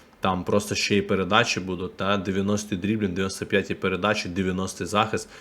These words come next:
просто тінь йому кинути, і це, ну, <laughs> ну це тоті.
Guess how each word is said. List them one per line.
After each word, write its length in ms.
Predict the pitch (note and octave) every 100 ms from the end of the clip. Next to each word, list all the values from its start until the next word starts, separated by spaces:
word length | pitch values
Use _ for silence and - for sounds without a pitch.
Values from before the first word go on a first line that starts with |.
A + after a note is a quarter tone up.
| -
просто 340 | - A2+ A2 G#2
тінь 400 | - - A2+ G#2
йому 240 | F#2+ F2+
кинути, 440 | - G#2 G2+ - F#2
і 120 | F#2+
це, 460 | - F#2+ F#2 F2+ F2+
ну, 360 | F#2 F2 E2+ - - - -
<laughs> 360 | _ - - -
ну 180 | D3 C#3+
це 160 | B2+
тоті. 380 | - A2 G#2+ -